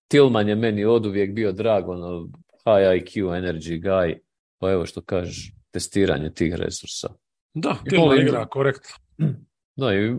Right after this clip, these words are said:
Speaker 1: volim da Bane ima malo više, ono, odgovornosti u igri.
Speaker 2: Ali dobro, mislim, još su mlada ekipa, pa nek, e, ono, i, iz ovoga izađu jači. E, Phoenix Sunsi, e, ajme meni.
Speaker 1: Uf.
Speaker 2: Dakle, kad god možeš mijenjat dva mlada krila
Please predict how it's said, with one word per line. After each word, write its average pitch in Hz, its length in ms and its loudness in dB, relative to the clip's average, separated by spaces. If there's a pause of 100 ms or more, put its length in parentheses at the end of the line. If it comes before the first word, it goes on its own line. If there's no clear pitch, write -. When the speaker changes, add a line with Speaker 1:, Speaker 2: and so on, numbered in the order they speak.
(100)
Speaker 1:
volim 135 260 4
da 127 80 4
Bane 113 360 2
ima 85 200 -4
malo 85 240 -6
više, 78 360 -8
ono, 82 380 -10
odgovornosti 82 720 -6
u - 20 -8
igri. - 220 -12 (380)
Speaker 2:
Ali 139 220 0
dobro, 214 220 -2 (160)
mislim, 139 340 0
još 135 120 0
su 127 100 -6
mlada 135 520 0
ekipa, 135 520 -2
pa 143 120 -2
nek, 135 280 -4
e, 143 40 0 (540)
ono, 143 360 -6 (140)
i, 147 80 -4
iz 151 360 0
ovoga 175 280 4 (440)
izađu 165 340 4
jači. - 400 0 (360)
E, 135 60 0
Phoenix 139 500 6
Sunsi, 190 580 6
e, 147 100 0 (1080)
ajme 143 320 2
meni. 143 320 2 (420)
Speaker 1:
Uf. 123 200 4 (400)
Speaker 2:
Dakle, 160 440 6
kad 160 180 6
god 208 280 6
možeš 175 560 6
mijenjat 170 520 4
dva 156 320 6
mlada 151 400 4
krila 147 440 4